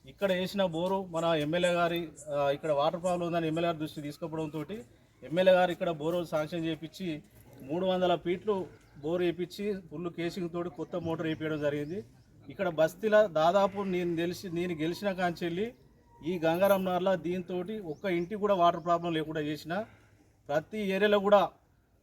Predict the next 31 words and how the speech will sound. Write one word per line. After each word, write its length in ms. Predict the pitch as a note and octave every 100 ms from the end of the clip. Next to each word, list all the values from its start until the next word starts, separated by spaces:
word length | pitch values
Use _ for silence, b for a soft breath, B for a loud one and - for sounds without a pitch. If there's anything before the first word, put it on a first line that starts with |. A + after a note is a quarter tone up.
| _ E3+
ఆ, 160 | D#3
ఎక్కడెక్కడ 440 | D#3 D#3 G3 G3 G3+
వాటర్ 340 | F3 E3+ F3
ప్రాబ్లం 280 | F#3+ F3+ F3+
ఉన్నాయో 260 | F3 F#3+ F#3+
సీసీ 340 | E3 E3 F#3
రోడ్లు 240 | F3 F3
కానీ 400 | E3 E3 F3+ A#3 - - - _ C#3
ఈ 140 | F3+
గంగ-, 280 | E3 E3 F3+
ఈ 140 | F3
పదమూడో 580 | D#3 C#3+ D3 F3 G3 G3+
వార్డుల 560 | F3+ F3 F3+ F3+ E3 A#2 - _ _ _
ఇంకా 300 | D3 D3 G3+
రెండు 220 | F#3 F3+ F#3
మూడు 220 | F3 E3
సంవత్సరాలల్లా 840 | D#3+ E3+ G#3+ G3 F#3+ F3 F3 G#3 - _ _ - D3+
దీని 140 | F3
ఒక 200 | F3+ F#3+
సిటీ 360 | D#3+ E3 E3+ A3
వాతావరణం 480 | G3 F#3+ G3 F#3+ F3+
తీసుకురాకపోతే 760 | F3+ - F#3 F3 E3+ F3 F3+
నా 80 | F3
పేరు 280 | - D#3+ F3
మార్చుకుంటా 460 | E3 E3 - E3
అని 100 | E3
చెప్తాను 340 | D3 - C#3 B2
నేను. 180 | G#2+ - - _ - - - C3+
ఎందుకంటే 460 | D#3+ F#3+ F#3+ G3+ A#3+ - - - - - - -
ఖచ్చితంగా 480 | D#3+ A3+ A3 G#3+ G#3+
ప్రతి 340 | - F3 A3